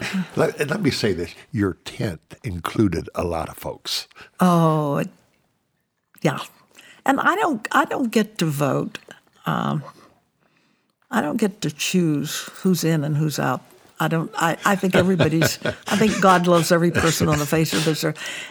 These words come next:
Speaker 2: And another thing I believe with every fiber of my being is every person has something to teach me,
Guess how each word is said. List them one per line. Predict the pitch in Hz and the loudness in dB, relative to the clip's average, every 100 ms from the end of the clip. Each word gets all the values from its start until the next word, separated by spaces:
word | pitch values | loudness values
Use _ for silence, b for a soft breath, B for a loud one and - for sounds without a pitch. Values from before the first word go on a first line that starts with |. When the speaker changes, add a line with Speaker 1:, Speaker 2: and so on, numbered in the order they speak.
| B | B
Speaker 2:
And | 208 | 4
another | 208 240 311 311 | 6 4 2 0
thing | - 202 | 2 2
I | 180 | 4
believe | 165 170 165 156 | 2 2 0 2
with | 156 151 | 0 2
every | 185 190 208 | 2 2 0
fiber | - 180 180 180 | 0 0 2 0
of | 165 | 0
my | 156 | -2
being | 151 151 151 | 0 0 0
is | 151 | -2
every | 165 170 | -2 -2
person | 165 165 156 156 | -2 -4 -2 0
has | 156 156 | 0 0
something | 160 147 147 | -4 -4 -4
to | 143 | -6
teach | - - - - | -6 -6 -6 -6
me, | - | -8